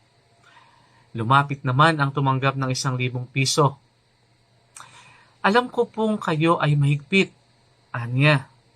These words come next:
"Gumagapas kayo sa hindi ninyo tinamnan at nag-aani sa hindi ninyo hinasikan.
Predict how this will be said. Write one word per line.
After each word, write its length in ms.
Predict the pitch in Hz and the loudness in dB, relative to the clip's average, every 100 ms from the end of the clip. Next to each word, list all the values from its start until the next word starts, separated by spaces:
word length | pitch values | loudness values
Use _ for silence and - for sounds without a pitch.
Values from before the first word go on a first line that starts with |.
| _ _ _ _ _ _ | _ _ _ _ _ _
"Gumagapas 720 | 131 143 131 151 151 143 143 - | 2 2 4 2 2 0 -4 -2
kayo 400 | 135 160 170 151 | 0 2 2 2
sa 160 | - | -2
hindi 400 | 135 135 131 147 | -4 -2 0 0
ninyo 240 | 147 143 139 | 2 2 0
tinamnan 720 | 139 131 131 127 156 160 147 | -2 -2 -2 0 0 0 -4
at 160 | 135 143 | -8 -6
nag-aani 720 | 135 135 - 165 190 170 139 | -2 -2 0 0 0 -2 -4
sa 160 | - | -2
hindi 320 | 143 143 131 156 | 0 0 0 -2
ninyo 560 | 156 151 143 147 147 - _ _ | 0 0 2 0 -2 -8 _ _
hinasikan. 640 | 180 175 175 - 170 139 | -6 -4 -6 -2 0 0